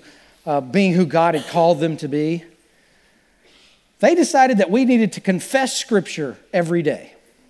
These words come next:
And being in second grade, I guess my mom said, "We will start with the very most basic of Scripture." So in the second grade,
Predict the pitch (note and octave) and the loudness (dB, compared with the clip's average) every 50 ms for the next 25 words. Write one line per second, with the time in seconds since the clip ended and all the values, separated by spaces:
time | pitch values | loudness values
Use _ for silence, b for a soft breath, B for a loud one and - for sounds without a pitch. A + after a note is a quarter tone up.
0 | _ _ _ _ _ _ _ _ _ _ _ _ _ _ _ _ _ _ b b | _ _ _ _ _ _ _ _ _ _ _ _ _ _ _ _ _ _ b b
1 | b b b b b b b b b b b b b b b b b b b b | b b b b b b b b b b b b b b b b b b b b
2 | b - A#3 A3 E4 F4 F4 D#4+ C4 - D4 C#4+ C#4 D#4 C4+ A3+ A3 G#3 G3+ G#3 | b -2 0 2 4 4 4 4 4 2 2 0 0 0 2 4 4 4 4 2
3 | F3 F3+ G3 B3 A3+ B3 A#3+ A3 G#3 G3+ G#3 F#3+ - G3 F3 D#3 D#3 D#3 A3+ B3+ | 2 0 0 0 2 2 2 4 4 2 2 2 2 0 0 0 2 2 2 4
4 | A#3 G3 - - - G#3+ G#3 G#3 G#3+ E3 E3+ E3+ F3 E3 E3+ F#3 E3+ C#3+ C#3+ F#3+ | 4 2 0 0 2 2 4 4 2 0 0 -2 -2 -2 -2 -4 -6 -2 -2 -2
5 | G3 G3 F#3+ F3 E3+ D3+ - - C3+ - - D4 D#4 D4+ D4+ - D4 C4 - - | 0 0 -2 -2 -4 -6 -8 -10 -8 -2 -2 0 0 0 -2 -2 -4 -4 -4 -2
6 | G3 G3+ F#3 - - - G3 F3 - - - D3 A#2 - - F3+ F3+ - F3+ E3+ | -4 -4 -4 -6 -8 -4 -4 -4 -4 -6 -12 -12 -10 -6 -4 -4 -4 -2 -4 -6
7 | D3+ - - - B3+ C4+ C4+ C#4+ A3+ F#3+ G#3 F3 D3 C#3 C#3 | -6 -6 -6 -6 -6 -4 -4 -6 -4 0 0 0 0 -2 -6